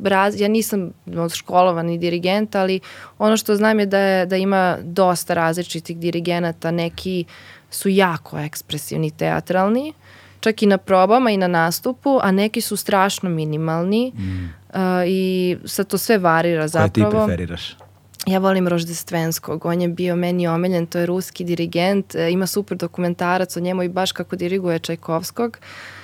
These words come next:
Speaker 1: I on je jedan od tih koji je potpuno, a,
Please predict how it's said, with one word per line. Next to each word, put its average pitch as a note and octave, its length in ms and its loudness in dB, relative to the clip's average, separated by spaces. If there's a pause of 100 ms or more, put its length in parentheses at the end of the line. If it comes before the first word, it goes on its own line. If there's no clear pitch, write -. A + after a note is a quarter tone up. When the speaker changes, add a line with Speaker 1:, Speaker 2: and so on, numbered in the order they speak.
(200)
Speaker 1:
I G3+ 200 4
on G#3+ 160 6
je G#3+ 80 6
jedan G#3+ 280 4
od G3 120 0
tih G#3+ 220 0
koji F#3 300 4
je F#3 140 4
potpuno, G3 1160 2
a, F3 400 -2